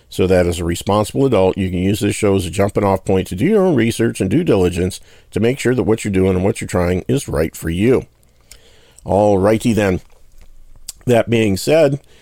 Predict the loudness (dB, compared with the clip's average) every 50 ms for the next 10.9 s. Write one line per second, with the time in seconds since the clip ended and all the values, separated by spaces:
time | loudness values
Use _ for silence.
0 | _ _ -20 -14 -6 0 2 4 4 4 4 2 2 2 2 2 2 0 0 0
1 | 0 2 2 0 -2 -2 -4 -2 0 2 2 2 2 2 0 0 0 2 2 4
2 | 4 4 2 0 -4 -4 -2 0 2 2 0 0 -2 -2 0 2 2 2 2 2
3 | 2 0 0 0 0 0 -2 -2 -2 -2 -2 0 2 2 2 0 0 0 0 0
4 | 0 -2 -2 0 0 0 2 2 2 2 2 2 0 0 0 0 0 0 0 0
5 | -2 0 0 2 2 2 0 -2 -2 -2 0 0 0 2 0 0 -2 -4 -4 -2
6 | -2 0 0 0 -2 -4 -2 0 0 0 0 0 0 0 0 2 2 2 2 2
7 | 2 2 2 0 0 0 0 -2 -6 -18 _ -20 -20 -20 _ -20 -20 -20 -20 -20
8 | -20 _ -12 -6 -2 0 2 2 2 0 0 0 0 0 2 2 4 4 2 2
9 | 2 2 2 0 2 2 2 4 4 4 4 2 0 0 0 0 0 0 0 -2
10 | -2 -2 -2 -2 -2 -2 -2 -2 -2 -2 0 2 2 2 2 2 0 0